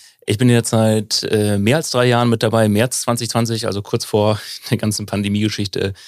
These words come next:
gejoint und, äh, bin C M O der Holding, der Ionos Holding. Ähm, war davor bei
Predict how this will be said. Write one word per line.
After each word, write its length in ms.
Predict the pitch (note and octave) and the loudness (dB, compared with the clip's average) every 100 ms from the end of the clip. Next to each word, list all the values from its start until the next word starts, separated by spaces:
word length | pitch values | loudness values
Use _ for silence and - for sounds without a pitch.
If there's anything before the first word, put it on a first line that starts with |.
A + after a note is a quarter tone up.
| - - _ - | -20 -20 _ -4
gejoint 480 | G2 G2+ A2+ C3+ - | 2 4 4 2 0
und, 760 | - G2 G2 G2 G2 F#2+ - - | 2 4 4 4 2 0 -2 -2
äh, 280 | G2 F#2+ F#2 | 0 0 0
bin 240 | F#2+ F#2+ | 0 -2
C 180 | - A#2+ | 0 0
M 160 | A#2 | 0
O 320 | - G#2 G#2 G2+ | 0 2 2 2
der 400 | G2 F#2 F#2+ G#2 | 0 0 0 0
Holding, 480 | A#2+ A#2+ A2+ A#2 | 2 2 2 -2
der 160 | A2 F#2 | -2 -4
Ionos 320 | F2+ G#2 - | -2 -4 -4
Holding. 400 | G2+ G2+ G#2 G#2+ - - - - _ _ _ _ - | -2 -2 -2 -4 -8 -18 -20 -20 _ _ _ _ 0
Ähm, 460 | F#2+ F#2 F#2 F#2 | 2 4 2 2
war 100 | G2+ | 2
davor 440 | A2 - A2 G#2+ G#2 | 2 2 2 2 2
bei 640 | G2 G2 F#2+ F#2+ F#2+ F#2+ | 0 2 0 0 -2 -4